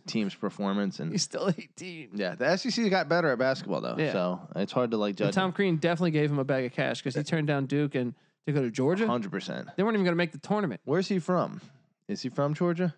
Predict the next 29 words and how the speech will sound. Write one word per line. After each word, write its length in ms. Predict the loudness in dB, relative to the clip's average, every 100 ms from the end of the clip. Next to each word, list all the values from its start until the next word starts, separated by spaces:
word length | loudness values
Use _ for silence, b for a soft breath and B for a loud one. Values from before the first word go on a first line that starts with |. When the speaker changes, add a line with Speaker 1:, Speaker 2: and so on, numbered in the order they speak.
| -6
Speaker 2:
I 60 | -4
wanna 180 | -4
say 140 | -2 -4
he's 100 | -4
from, 1120 | -4 -4 -4 -4 -4 -2 0 0 2 2 2
I 100 | 2
was 100 | 0
gonna 80 | -2
Speaker 1:
Oh, 20 | -2
Speaker 2:
say 120 | -2
Speaker 1:
yeah. 40 |
Speaker 2:
s-, 140 | -6 -8 -14
the 60 |
Carolinas 560 | -6 -4 -2 -2 -2 -4
for 100 | -10
some 160 | -12 -8
reason, 300 | -8 -10 -14 _ _ _ _ _ _ _ _
but 180 | -8 -8 -6
I 60 | -6
don't 180 | -4
know 100 | -2 -2
that 120 | -2
answer 220 | -4 -6
off 80 | -8
the 60 | -4
top 140 | -4
of 60 | -2
my 120 | -2
head. 220 | -4 -6